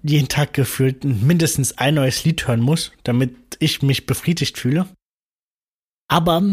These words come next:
zum Beispiel bei Assassin's Creed war so eine super geile Hintergrundmusik, die dann immer dazu gepasst hat, sozusagen, wie so, so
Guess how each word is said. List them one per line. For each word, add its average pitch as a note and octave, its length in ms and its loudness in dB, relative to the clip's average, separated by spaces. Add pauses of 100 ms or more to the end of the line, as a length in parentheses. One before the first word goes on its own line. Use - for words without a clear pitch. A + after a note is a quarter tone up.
(160)
zum D3+ 160 2
Beispiel C#3+ 240 0
bei C3+ 140 0
Assassin's - 560 -4
Creed E3 400 -4
war C#3 120 -2
so C3 120 -2
eine C#3 140 2
super E3+ 380 0
geile D#3 260 0
Hintergrundmusik, C#3 920 -2
die C#3+ 120 -2
dann C3 200 -2
immer D#3 240 0
dazu C3 380 -4
gepasst - 500 -4
hat, G#2+ 120 -4
sozusagen, A2+ 600 -4
wie A2+ 80 -4
so, A#2 180 -4
so A2+ 200 -2